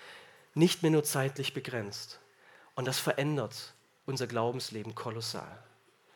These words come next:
Ich bin viele Jahre als Christ unterwegs gewesen, bis ich gehört habe, Mensch, da gibt's den Heiligen Geist. Und ich habe begonnen, mich danach auszustrecken und habe gesehen, was passieren kann, wo der Geist Gottes wirkt und handelt.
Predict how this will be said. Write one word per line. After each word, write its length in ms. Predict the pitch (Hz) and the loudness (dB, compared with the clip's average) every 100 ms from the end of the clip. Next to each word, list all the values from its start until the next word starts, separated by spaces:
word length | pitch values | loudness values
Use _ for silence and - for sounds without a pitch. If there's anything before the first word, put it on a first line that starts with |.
| - - | -20 -10
Ich 60 | |
bin 100 | 143 | -4
viele 300 | - 202 190 | 4 10 12
Jahre 440 | 170 160 170 175 135 | 12 12 12 12 12
als 240 | 139 - | 12 6
Christ 280 | - 180 - | 6 6 4
unterwegs 540 | 143 135 151 156 - | 2 8 8 8 2
gewesen, 500 | 147 139 139 135 120 113 - - - | 2 4 2 2 -6 -8 -10 -8 0
bis 140 | 143 | 2
ich 160 | 151 - | 2 2
gehört 400 | 139 147 156 147 | 2 6 6 6
habe, 180 | 127 139 | 2 4
Mensch, 220 | 147 - | 4 4
da 60 | |
gibt's 280 | 131 147 - | 2 0 2
den 220 | 143 123 | 2 2
Heiligen 320 | 135 131 131 127 | 4 4 2 2
Geist. 480 | 131 123 - - - - _ _ - _ _ _ - - - | 2 0 -4 -8 -16 -20 _ _ -20 _ _ _ -20 -20 -10
Und 100 | - | 0
ich 140 | 139 185 | 4 6
habe 120 | 180 - - | 6 4 0
begonnen, 580 | 143 165 185 180 135 139 | 4 12 12 12 12 4
mich 180 | 143 - | 0 6
danach 280 | 147 139 | 8 10
auszustrecken 760 | 127 160 170 - 165 - 156 151 | 10 8 8 2 2 4 4 4
und 80 | 147 | 4
habe 140 | 147 | 4
gesehen, 440 | - 139 156 185 165 | 4 2 6 6 6
was 160 | 151 | 2
passieren 540 | - - - 175 160 139 | 0 -2 0 4 6 4
kann, 240 | 143 143 | 4 2
wo 80 | 143 | 4
der 120 | 139 | 4
Geist 380 | 143 147 143 - | 6 4 2 0
Gottes 440 | 151 147 135 135 | 0 0 -4 -2
wirkt 260 | 139 151 151 | 2 2 0
und 160 | 135 131 | -2 -2
handelt. 420 | 131 110 - | -4 -4 -10